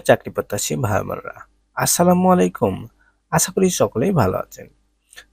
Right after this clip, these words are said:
চলে এসেছি আবারও নতুন একটি বিজ্ঞপ্তি নিয়ে। আজকের বিজ্ঞপ্তিটি হচ্ছে গণপ্রজাতন্ত্রী বাংলাদেশ সরকার গৃহায়ন ও গণপূর্ত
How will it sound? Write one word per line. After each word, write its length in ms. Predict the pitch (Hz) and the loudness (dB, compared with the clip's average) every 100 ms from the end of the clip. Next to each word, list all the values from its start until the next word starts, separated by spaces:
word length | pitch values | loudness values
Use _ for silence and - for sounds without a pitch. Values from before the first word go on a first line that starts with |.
| - | 0
চলে 180 | 180 180 | 4 4
এসেছি 360 | 185 185 185 175 - | 4 0 2 0 2
আবারও 380 | 113 107 104 107 120 | 2 2 2 2 2
নতুন 240 | 160 - 180 | 2 2 -2
একটি 200 | - 185 165 | 0 0 2
বিজ্ঞপ্তি 420 | 110 - - 95 | 0 -2 -4 -6
নিয়ে। 200 | 85 76 - _ _ _ - _ _ - | -6 -8 -14 _ _ _ -20 _ _ 2
আজকের 400 | 151 160 185 180 | 2 2 0 2
বিজ্ঞপ্তিটি 500 | 139 - 98 - 101 | 2 -2 -2 -4 -6
হচ্ছে 260 | 107 - 104 101 _ _ - | -6 -4 -6 -6 _ _ -8
গণপ্রজাতন্ত্রী 720 | 120 143 175 180 180 175 185 165 | 0 2 2 2 0 2 0 2
বাংলাদেশ 440 | 95 95 95 101 101 | 0 0 -4 -2 -2
সরকার 380 | - 101 - 101 - - _ - | -2 -2 0 -2 -2 -14 _ -10
গৃহায়ন 480 | 131 170 180 180 175 | 2 4 4 4 0
ও 40 | 165 131 | -4 -2
গণপূর্ত 460 | 107 101 101 - | 0 0 -4 -2